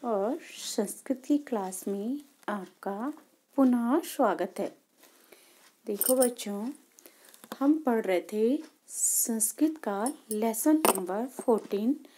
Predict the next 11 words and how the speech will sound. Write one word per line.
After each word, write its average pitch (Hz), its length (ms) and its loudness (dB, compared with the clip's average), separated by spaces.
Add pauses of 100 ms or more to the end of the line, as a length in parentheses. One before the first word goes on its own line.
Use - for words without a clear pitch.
(640)
जो 226 200 2
कि 302 200 0
आपका 233 440 -4 (120)
लास्ट 220 420 -2
चैप्टर 170 440 -2
है। 165 200 -14 (960)
उसकी 247 580 0 (1500)
रीडिंग 220 500 4 (100)
और 220 360 0 (2000)
हिंदी 220 320 2
हमने 226 440 2